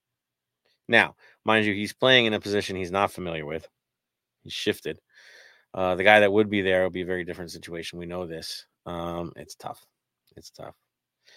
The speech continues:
Uh, Dave, you're straight up correct on this. We must win M L S Cup this season, or it is a lost season.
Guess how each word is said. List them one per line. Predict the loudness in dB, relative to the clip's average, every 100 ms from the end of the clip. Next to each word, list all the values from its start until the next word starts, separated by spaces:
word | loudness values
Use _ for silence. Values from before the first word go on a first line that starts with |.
| -20 -20 -20 _ _ -4
Uh, | 6 8 10 10 6
Dave, | 6 6 6 4 -6
you're | -10 -8
straight | -4 2 4
up | 6 4 0
correct | 2 6 6 4
on | -4
this. | -4 -12 -14 -8
We | 0
must | 4 4 4
win | 2
M | 4 4
L | 4
S | 2
Cup | 4 4 4
this | -2
season, | -4 -4 -2 -4
or | -2 -2
it | -2
is | -4
a | -4
lost | -4 -2 -2 -4 -6 -14 -14
season. | -12 -12 -12 -16